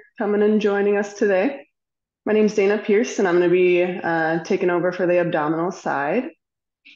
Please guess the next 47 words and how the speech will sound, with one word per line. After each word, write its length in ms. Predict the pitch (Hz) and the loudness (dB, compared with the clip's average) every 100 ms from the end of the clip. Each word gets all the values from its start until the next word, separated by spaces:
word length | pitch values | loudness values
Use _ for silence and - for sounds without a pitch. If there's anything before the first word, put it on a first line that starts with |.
| _ _ _ _ | _ _ _ _
Um, 540 | 185 185 175 165 156 - | -2 0 0 0 0 0
and 120 | 196 | 0
I'd 140 | 196 | 2
like 140 | 196 196 | 0 0
to 100 | 214 | 0
thank 260 | 196 190 | 0 2
the 280 | 185 180 180 | 2 0 0
programming 720 | 254 240 226 220 214 220 214 - | 0 0 0 2 2 0 -2 -2
committee 380 | 233 208 214 | 0 2 2
for 240 | 214 180 180 | 2 2 2
inviting 380 | 175 175 175 185 | 2 2 2 0
me 80 | |
to 80 | 190 | -2
speak 340 | - - 180 - | -4 -4 -4 -4
today. 480 | 180 170 240 269 - - | -2 0 0 -4 -12 -8
Uh, 300 | 165 160 165 180 | -6 -4 -4 -4
in 140 | 190 | 0
honor 260 | 196 202 202 | 0 2 2
in, 300 | 196 196 185 | 2 2 0
of, 300 | 190 196 175 | 0 0 0
uh, 320 | 180 175 170 202 | 0 2 0 0
N 160 | 214 220 | 0 2
sync 220 | 226 220 | 2 0
getting 200 | 214 202 | 2 2
back 180 | 175 190 | 0 -2
together, 300 | 196 151 170 | -2 0 0
I'm 140 | 202 | 0
gonna 140 | 196 170 | 2 0
be 40 | |
talking 220 | 175 165 | 0 0
about 240 | 170 160 - | 0 0 0
bye-bye 380 | 170 175 170 180 | -2 0 0 0
biopsies, 920 | 165 147 175 - 247 320 - - - | 0 0 -2 -2 -2 -2 -6 -14 -6
um, 380 | 175 165 156 160 | -2 -2 -2 -2
cell-free 400 | 175 170 175 165 | -4 -2 -2 0
D 140 | 170 | 0
N 120 | 165 | -2
A 120 | 165 | -2
and 160 | 170 175 | -2 -2
gene 160 | 160 170 | -2 -6
expression 420 | - 156 208 214 | -6 -10 -6 -6
profiling. 600 | 139 135 143 143 170 240 _ _ _ _ _ _ - | -6 -6 -8 -8 -8 -10 _ _ _ _ _ _ -6
Uh, 220 | 156 147 | -4 -2
credit 300 | 165 170 - | -2 -4 -2
for 80 | 165 | -2
that 340 | 160 156 - | 0 -2 -4
title 460 | 180 151 156 180 | -6 -4 -4 -4